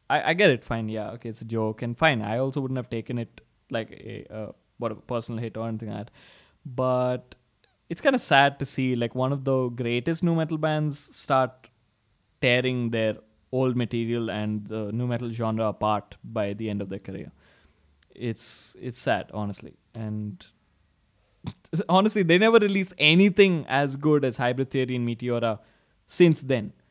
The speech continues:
They never did. So, yeah, so it's just really unfortunate to see that was their reaction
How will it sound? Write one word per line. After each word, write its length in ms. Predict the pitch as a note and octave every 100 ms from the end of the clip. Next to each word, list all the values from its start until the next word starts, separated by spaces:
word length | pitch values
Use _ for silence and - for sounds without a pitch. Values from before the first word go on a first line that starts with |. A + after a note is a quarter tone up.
| _ _ _ _ - _ -
They 140 | F3 E3+
never 280 | E3+ D#3+
did. 240 | A#2+ G#2 _ _ _ _ _ _ _ _ _ _ _ _ _ - -
So, 680 | - C#3+ B2+ A#2+ A#2 A2+ - _ _ _ _ _ _ _ _ _ _ _ _ -
yeah, 260 | D#3+ E3+ -
so 180 | - C#3+
it's 140 | C3
just 200 | C#3 C3
really 220 | B2+ A#2+ A2+
unfortunate 500 | A2 A2 G2+ G#2+ G#2
to 60 |
see 340 | - A#2 A#2 - _ _ _
that 180 | B2 A2+
was 140 | A#2
their 140 | A#2 A2+
reaction 640 | A#2 G#2+ G#2+ - B2+ E3+